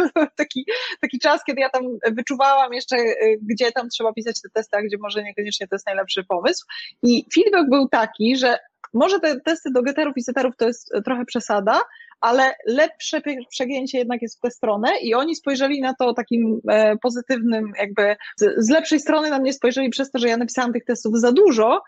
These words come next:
niż gdybym miała nie pisać testów wcale, więc jakby też tego się nie bójmy, że jak napiszemy te testy, które nie są może najlepszej, e, jakości, może nie są w tych miejscach, w których powinny być,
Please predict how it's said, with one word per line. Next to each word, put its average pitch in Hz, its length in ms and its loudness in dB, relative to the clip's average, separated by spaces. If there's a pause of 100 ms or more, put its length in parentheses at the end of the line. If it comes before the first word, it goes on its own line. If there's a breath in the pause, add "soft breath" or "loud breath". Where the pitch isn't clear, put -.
(160 loud breath)
niż 302 240 4
gdybym 277 260 0
miała 262 260 0
nie 247 140 -6
pisać - 300 -6
testów 214 300 -6
wcale, 180 420 -2
więc 226 300 -2
jakby 233 220 0 (320)
też 262 120 -4
tego 262 180 -2
się 254 140 -4
nie 240 120 0
bójmy, 254 360 0
że 240 100 0
jak 226 300 0
napiszemy 240 440 -2
te 247 80 -14
testy, 240 280 -6
które 233 240 -2
nie 254 160 -2
są 233 120 -6
może 226 220 -2
najlepszej, 202 760 -2
e, 196 60 4
jakości, 208 640 0
może 220 240 -2
nie 226 480 2
są 214 220 -4
w - 220 -18
tych 226 160 -6
miejscach, 220 300 -2 (100)
w - 60 -20
których 202 200 0 (100)
powinny 202 340 0
być, 269 240 0